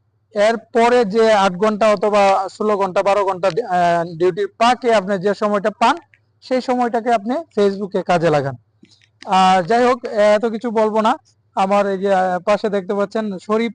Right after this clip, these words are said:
মজুমদার ভাই, আহ, অনেক সুন্দর সুন্দর ভিডিও তৈরি করে এবং আমাকে খুব ভালোবাসে। আহ, আমাকে যেহেতু ভালোবাসে, আপনাদেরকেও ভালোবাসা দিবে, ভালোবাসবে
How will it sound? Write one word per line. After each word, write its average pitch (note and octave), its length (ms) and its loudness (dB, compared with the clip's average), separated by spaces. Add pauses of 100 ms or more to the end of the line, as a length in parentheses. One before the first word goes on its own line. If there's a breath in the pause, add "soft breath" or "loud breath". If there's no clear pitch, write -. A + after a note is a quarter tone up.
মজুমদার G3 480 -2
ভাই, F#3 200 0 (460)
আহ, F#3+ 360 -2
অনেক G3+ 220 -2
সুন্দর G#3+ 280 -6
সুন্দর G#3 280 -6
ভিডিও G3 320 -4
তৈরি F#3+ 220 -2
করে G3 200 -2 (120)
এবং F#3+ 220 -2
আমাকে F#3 340 -2
খুব F3 220 -8
ভালোবাসে। F#3 440 0
আহ, F#3 1000 -2 (260)
আমাকে A#3 340 0
যেহেতু A#3+ 340 0
ভালোবাসে, A3 460 2
আপনাদেরকেও G#3 560 -2
ভালোবাসা G3 400 0
দিবে, F#3+ 240 -2
ভালোবাসবে F#3 560 0